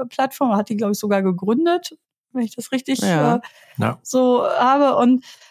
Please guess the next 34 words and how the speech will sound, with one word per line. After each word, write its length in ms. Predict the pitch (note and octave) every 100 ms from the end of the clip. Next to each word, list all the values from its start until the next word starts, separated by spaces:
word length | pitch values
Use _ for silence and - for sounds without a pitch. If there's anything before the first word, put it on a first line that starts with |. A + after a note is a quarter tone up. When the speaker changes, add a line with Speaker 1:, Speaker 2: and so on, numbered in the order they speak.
| _ -
Speaker 1:
das 220 | B3+ B3+
ist 140 | D4+
ja 80 | F4
eine 240 | D4 C#4+
Riesenplattform, 840 | C4 F4+ F#4 D#4+ C4+ - - D#4 A#3+
die 120 | C4+
sich 180 | C4+ C4+
sicherlich 400 | C#4 D#4+ C#4 C4+
jetzt 220 | C4+ C4
eher 400 | - C4 C#4 A#3+
schon 380 | - - C4 B3+
an 260 | - A#3 A3+
Jäger 460 | A3 B3 A#3 A3
und 160 | G3+ G#3
Jägerinnen 680 | A3+ A3+ G#3 G#3 G3+ G3 F#3+
richtet. 540 | G3+ B3 B3 A3 G3
Also 200 | G3 F#3+
ich 100 | G3
denke 320 | G#3 G3+ G#3+
nicht, 240 | G3+ A3 G#3
dass 320 | G3 - - -
viele 400 | - G#3+ G#3+ F#3+
Leute, 340 | G3 G3+ A3+
die 220 | F#3+ F#3+
keinen 340 | - G#3 A3 G3+
Jagdschein 420 | G#3 - G#3 G3+
haben, 200 | G3+ G#3
sich 120 | G#3
jetzt 260 | G#3+ G#3 -
da 220 | - G#3+
irgendwie 400 | G3+ G#3 G3+ F#3+
einbuchen 680 | G3+ A3+ G3+ A3 A#3 A3+ G3+
oder 260 | G3 G3
da 300 | G3 G3+ G3+